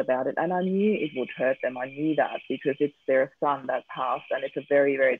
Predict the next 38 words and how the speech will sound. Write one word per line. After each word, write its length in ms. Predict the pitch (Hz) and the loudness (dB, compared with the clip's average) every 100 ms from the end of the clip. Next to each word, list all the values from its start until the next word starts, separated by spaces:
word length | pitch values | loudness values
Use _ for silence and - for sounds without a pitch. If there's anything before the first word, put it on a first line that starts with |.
| 139 | -4
different, 360 | - 135 123 - - - - - | -2 -2 -2 -8 -18 -18 -18 -4
uh, 260 | 139 127 127 - 156 | 0 2 0 -2 -2
cultural 280 | 147 - 131 | -2 -2 -2
background 380 | 127 - 135 | -2 -4 -8
as 120 | 135 - | -10 -4
well. 260 | 160 147 131 | -2 0 -2
And 80 | 156 | -6
he 80 | 147 160 | -8 -8
said 100 | 151 | -10
to 60 | 151 | -8
me, 200 | 151 147 | -6 -4
"You 60 | 151 | -4
know, 100 | 147 | -2
Marie, 320 | 147 147 143 | 0 0 -2
it's 140 | - 147 | -4 -2
the 100 | 139 | -2
Italian 380 | 143 135 135 127 | -2 -2 -2 -4
background. 480 | - 127 113 117 - - _ - | -6 -6 -6 -8 -14 -20 _ 0
They 100 | 147 | 0
expect 320 | - - 180 - | 0 0 0 0
you 120 | 135 127 139 | -4 0 0
to, 80 | 127 127 147 _ _ - | 2 0 -4 _ _ -4
you 60 | 147 | 0
know, 120 | 127 127 82 - | 2 0 -4 -2
grieve 240 | 143 139 139 | 2 2 0
for 100 | 131 135 | 2 2
at 60 | 135 | 2
least 140 | 131 - - 175 | 0 -6 -8 -4
ten 120 | 135 | -4
years." 400 | 135 135 127 143 - | -2 -2 -2 -4 -4
And, 340 | 139 131 139 - | -4 -4 -6 0
um, 280 | 135 135 135 139 - - | 2 2 0 -4 -6 -2
you 100 | 165 | 2
know, 100 | 139 - | 2 2
it, 60 | 170 | 0
we, 80 | - - - 180 | 0 -2 -2 -2
it 60 | |
was 120 | - | -2